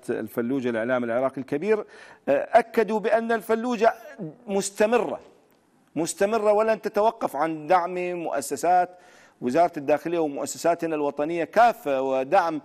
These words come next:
جهود حكومة الأخ، آه، السيد محمد شياع السوداني من أجل أن تنجح وأن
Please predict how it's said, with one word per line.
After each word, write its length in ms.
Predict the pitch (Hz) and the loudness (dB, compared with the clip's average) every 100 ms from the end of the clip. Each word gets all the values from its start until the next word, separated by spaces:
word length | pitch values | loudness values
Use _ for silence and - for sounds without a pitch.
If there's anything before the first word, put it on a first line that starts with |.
| - - - | -14 -20 -6
جهود 380 | 143 196 254 - | -2 0 -2 -4
حكومة 440 | 160 - 180 160 | -6 -2 0 0
الأخ، 320 | 147 160 - - | 0 -2 -4 -4
آه، 320 | 135 123 123 | -4 -2 -4
السيد 240 | 131 156 | -4 -6
محمد 260 | 135 143 147 | -4 -4 -4
شياع 220 | - 139 | -2 -2
السوداني 420 | 131 151 147 160 | -2 -4 -2 0
من 120 | 151 - | 0 -2
أجل 200 | 170 165 | -2 -2
أن 240 | 165 156 | -4 2
تنجح 480 | 254 254 139 - - _ - - - _ | 2 2 0 -4 -6 _ -20 -20 -20 _
وأن 380 | 127 131 147 147 | 0 0 0 -4